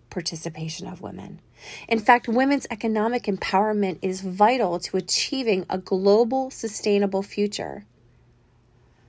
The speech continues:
According to the two thousand and fifteen McKinsey report,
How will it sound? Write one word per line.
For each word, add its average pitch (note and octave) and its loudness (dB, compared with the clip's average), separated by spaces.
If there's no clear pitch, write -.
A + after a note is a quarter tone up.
According A#3+ 2
to G#3 4
the G3+ 2
two A#3 0
thousand G#3+ 2
and G3 0
fifteen G3+ 0
McKinsey G#3 -4
report, F3+ -4